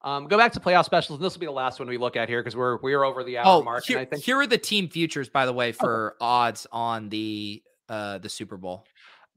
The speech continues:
Speaker 1: Again, Bengals plus eight hundred, I think, just stands out here. Like, there's value in that one. The others, to me, have most of the value squeezed out.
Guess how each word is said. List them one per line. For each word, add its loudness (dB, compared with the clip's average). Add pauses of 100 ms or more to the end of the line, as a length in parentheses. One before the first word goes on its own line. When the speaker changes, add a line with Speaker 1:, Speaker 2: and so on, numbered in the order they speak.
(160)
Speaker 1:
Again, 6
Bengals 6
plus 6
eight 2
hundred, 2
I 2
think, 0
just -2
stands -2
out 2
here. -4
Like, -4
there's 2
value 4
in -4
that -2
one. -4
The -2
others, -2
to -10
me, -2
have -4
most -4
of -8
the -6
value -2
squeezed -12
out. -8